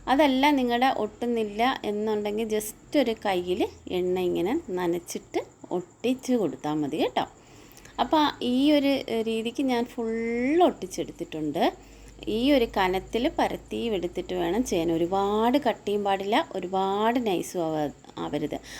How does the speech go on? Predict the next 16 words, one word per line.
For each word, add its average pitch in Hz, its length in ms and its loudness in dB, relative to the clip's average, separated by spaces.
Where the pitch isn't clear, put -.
അപ്പോൾ 320 240 4
ഒരുപാട് 302 400 4
നൈസായി 247 480 2
പോയാൽ 185 300 -2
പൊട്ടിപ്പോവേ, 185 800 -6
അതുകൊണ്ടാണ്. 170 720 0
ആ, 190 200 -2
അതുപോലെ 196 300 0
മൈദ 180 380 2
ആണെങ്കിൽ 175 480 0
ഒരുപാട് 175 640 0
നീട്ടി 180 580 0
വെള്ളം 180 580 0
ഒരുപാട് 185 580 0
ചേർത്ത് 175 360 -6
കുഴയ്ക്കരുത്. 160 720 -4